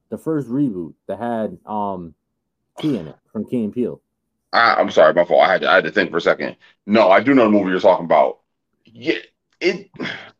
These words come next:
Speaker 2: once again, I think it's because they, they took, you talking about the whole dynamic between the two different, between the two different species.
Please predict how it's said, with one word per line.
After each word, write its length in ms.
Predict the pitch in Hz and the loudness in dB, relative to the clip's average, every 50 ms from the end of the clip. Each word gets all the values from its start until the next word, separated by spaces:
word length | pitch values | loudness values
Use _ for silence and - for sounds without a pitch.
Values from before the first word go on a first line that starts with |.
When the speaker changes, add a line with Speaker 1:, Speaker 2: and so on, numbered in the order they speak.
| _ _ _ _ _ _ _ _ _ | _ _ _ _ _ _ _ _ _
Speaker 2:
once 340 | 95 120 170 202 202 202 180 | 0 2 4 4 4 2 -2
again, 640 | 175 160 147 165 165 170 170 170 175 175 - _ _ _ _ _ _ _ _ _ _ _ _ - | -4 0 2 2 4 4 4 2 0 -4 -8 _ _ _ _ _ _ _ _ _ _ _ _ -2
I 160 | 113 143 156 | 0 0 0
think 240 | 151 156 170 160 160 | 2 0 -2 -2 -2
it's 140 | 147 147 - | -6 -6 -6
because 320 | 139 139 - 165 127 120 | -6 0 2 2 2 4
they, 120 | 120 107 | 2 2
they 140 | 107 117 117 | 4 4 2
took, 220 | 110 - 117 107 131 | 4 2 -2 -2 -2
you 60 | 143 | -6
talking 220 | 131 - 139 127 117 | 0 4 4 4 4
about 160 | 110 110 - | 4 2 2
the 60 | 117 | 2
whole 120 | 110 117 | 2 2
dynamic 720 | 110 107 113 104 101 95 95 101 110 117 117 117 117 113 | 2 4 2 2 2 2 2 2 2 2 2 2 0 2
between 360 | - 101 - - - 131 120 113 | 0 -2 -2 -2 -2 0 2 2
the 80 | 104 101 | 2 0
two 140 | - 127 | 0 2
different, 320 | 117 110 104 107 104 95 90 92 92 - - 95 | 2 2 2 2 -2 -4 -2 -4 -6 -6 -4 -6
between 300 | 104 - - 123 110 104 | -6 -4 0 0 2 2
the 100 | 98 101 | 0 -2
two 180 | - - 120 | -4 -6 0
different 340 | 110 107 107 107 101 87 - | 0 0 0 0 -4 -6 -6
species. 560 | - - 107 113 123 120 127 123 127 131 - | -6 -4 -4 -2 -2 -2 -2 -2 -2 -2 -6